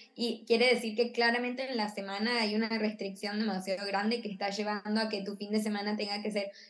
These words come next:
"Para pasarla bien en mi fin de semana me tengo que salir de mi plan", y, y es un descontrol, o sea, si tu plan está bien adaptado a vos, no debería ser necesario, eh, pero a la misma vez creo que lo que dijiste vos, cien por ciento, que es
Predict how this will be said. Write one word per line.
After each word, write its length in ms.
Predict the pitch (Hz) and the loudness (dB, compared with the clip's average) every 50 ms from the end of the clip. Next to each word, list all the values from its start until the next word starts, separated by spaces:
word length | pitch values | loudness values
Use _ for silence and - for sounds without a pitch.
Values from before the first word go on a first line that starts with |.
| _ - - - | _ -8 2 6
"Para 220 | 240 233 226 226 | 8 8 8 8
pasarla 400 | 233 220 214 226 226 240 247 247 | 6 6 6 6 6 6 6 6
bien 160 | 254 254 262 262 | 4 2 0 0
en 140 | 269 262 | 0 2
mi 160 | 240 220 214 208 | 2 0 0 0
fin 160 | 214 214 214 | -2 0 0
de 100 | 220 233 | 0 0
semana 300 | 240 220 226 240 254 262 | 2 0 2 2 2 2
me 160 | 220 208 202 | 0 0 2
tengo 220 | 202 214 208 220 240 233 247 226 | 0 0 2 2 0 0 0 -2
que 80 | 233 220 | 0 0
salir 260 | 208 196 202 202 214 | 0 0 0 2 2
de 80 | 214 | 2
mi 140 | 220 220 214 | 2 2 0
plan", 580 | 208 202 214 208 202 202 202 - 214 226 233 - _ _ _ _ _ | 0 0 0 0 0 0 -2 -4 -4 -6 -6 -6 _ _ _ _ _
y, 380 | - 220 220 220 214 208 196 190 | 0 0 2 2 2 0 -2 -2
y 120 | - 220 214 | 0 2 2
es 240 | 196 202 202 - 214 | 2 2 -2 -2 0
un 140 | 214 214 | 2 4
descontrol, 580 | 214 214 214 - - 196 196 208 202 190 180 180 | 4 4 2 2 -2 -2 0 2 2 2 2 2
o 120 | 185 190 180 190 | -2 -4 -6 -6
sea, 320 | - 196 196 185 185 - - - _ _ - | -4 -2 -2 -2 -4 -8 -12 -20 _ _ -4
si 140 | 233 240 208 | -2 -2 0
tu 160 | 233 226 214 | 0 -2 -2
plan 420 | 220 214 208 220 214 214 220 233 | -2 -2 2 4 4 4 4 2
está 280 | 247 247 233 - 240 240 | 0 -2 -2 -2 -2 0
bien 220 | 233 233 226 220 226 | 0 0 0 0 0
adaptado 520 | 226 220 214 214 208 190 196 202 208 240 | 0 -2 -2 -2 0 0 0 0 0 -2
a 40 | 254 | -2
vos, 260 | 247 247 262 269 - | -2 -2 -2 -4 -4
no 460 | 220 220 226 220 226 226 226 233 240 233 | -2 0 2 4 4 4 4 4 2 2
debería 480 | 262 277 262 226 208 190 202 208 220 | 2 2 2 2 0 0 0 0 0
ser 380 | 214 214 233 226 220 214 214 - - 208 196 - | 0 0 -2 -2 -2 -2 -4 -6 -8 -10 -10 -8
necesario, 840 | 208 202 196 190 - 185 185 - 226 214 196 185 190 196 220 269 277 - - - - - _ _ _ _ | -6 -6 -4 -4 -4 -4 -2 2 2 2 4 2 0 -4 -6 -8 -10 -12 -18 -20 -20 -20 _ _ _ _
eh, 300 | - 214 220 214 202 196 196 | 4 6 6 6 6 4 4
pero 120 | 226 220 214 | 4 4 6
a 40 | 214 | 6
la 120 | 208 208 | 4 2
misma 300 | 208 214 214 226 226 220 | 2 0 0 0 2 2
vez 120 | 226 233 - | 0 -2 -2
creo 180 | - 214 214 | -2 -2 0
que 80 | 214 226 | 0 0
lo 100 | 220 202 196 | -2 -2 -2
que 80 | 202 196 | -2 -4
dijiste 400 | 196 185 190 196 190 196 - 196 | -4 -4 -6 -8 -10 -6 -2 2
vos, 340 | 196 196 214 214 - - - | 2 2 2 2 -2 -6 -10
cien 220 | - 208 202 202 208 | -8 -6 -6 -4 -4
por 100 | 214 208 | -4 -4
ciento, 480 | 208 - 214 202 208 208 214 226 240 233 | -2 -2 -2 -2 -2 -2 -2 -2 -2 -2
que 160 | - 202 196 | -2 -2 -2
es 140 | 202 - | -2 -4